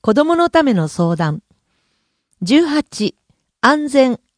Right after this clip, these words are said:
安心暮らしのメモ帳。十九、いいとこ検索。二十、楽屋裏。二十一、折り込み。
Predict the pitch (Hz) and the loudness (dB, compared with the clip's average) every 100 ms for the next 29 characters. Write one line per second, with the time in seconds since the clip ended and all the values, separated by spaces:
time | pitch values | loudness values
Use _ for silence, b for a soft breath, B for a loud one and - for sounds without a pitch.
0 | - 247 320 - 294 294 - 277 285 - | -4 -2 -2 -6 -6 -6 -2 -2 -2 -2
1 | 247 233 233 226 - 196 180 - _ _ | 0 0 0 0 -2 -2 0 -2 _ _
2 | _ _ _ _ _ 311 349 233 - 254 | _ _ _ _ _ 2 2 2 -4 -2
3 | 175 - _ _ _ 254 320 339 339 349 | -2 -8 _ _ _ -4 -2 -2 0 -2
4 | 320 311 - 208 - - _ _ _ _ | 0 -4 -4 -10 -8 -10 _ _ _ _
5 | _ _ _ _ 240 311 233 196 143 - | _ _ _ _ -2 -2 0 0 -2 -8
6 | _ _ _ 226 226 285 302 285 262 220 | _ _ _ -2 -2 0 0 0 -2 0
7 | 202 - _ _ _ _ _ _ _ _ | -2 -2 _ _ _ _ _ _ _ _
8 | - 330 320 254 180 160 - - 190 - | -4 -2 0 0 0 -4 -8 -10 -10 -10
9 | _ _ 185 254 294 - 226 214 | _ _ 0 0 0 -4 -2 -2